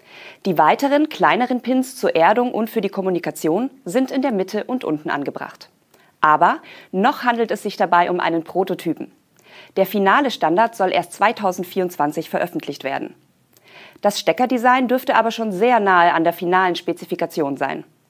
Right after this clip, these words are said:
Erste Pilotprojekte mit dem neuen Megawatt-Ladesystem sind für zweitausenddreiundzwanzig geplant. Der kommerzielle Rollout soll im Jahr darauf beginnen.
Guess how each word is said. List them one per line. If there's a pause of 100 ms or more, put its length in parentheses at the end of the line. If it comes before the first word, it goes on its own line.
(680)
Erste
Pilotprojekte (300)
mit
dem
neuen
Megawatt-Ladesystem
sind
für
zweitausenddreiundzwanzig
geplant. (360)
Der
kommerzielle
Rollout (140)
soll
im
Jahr
darauf
beginnen.